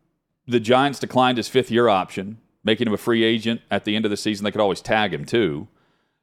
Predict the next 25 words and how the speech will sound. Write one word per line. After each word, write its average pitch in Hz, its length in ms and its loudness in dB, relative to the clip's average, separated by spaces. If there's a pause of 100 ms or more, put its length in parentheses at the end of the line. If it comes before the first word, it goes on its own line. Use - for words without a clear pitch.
(140)
But 143 200 0
no 175 140 4
one 160 120 2
expected 107 480 0
this 101 560 0 (260)
with 104 240 2
the 117 80 -6
new 113 160 4
head 107 220 2
coach. - 560 -4 (220)
Saquon 123 420 2
Barkley's 117 400 2
coming 110 260 -2
back, 107 200 0
but 104 160 -10
you 101 40 -10
didn't 123 220 0
really 127 420 4
know 120 360 4
what 113 220 -2
he 110 100 2
was 110 120 -2
gonna 117 140 0
be 113 160 0
like. 107 320 4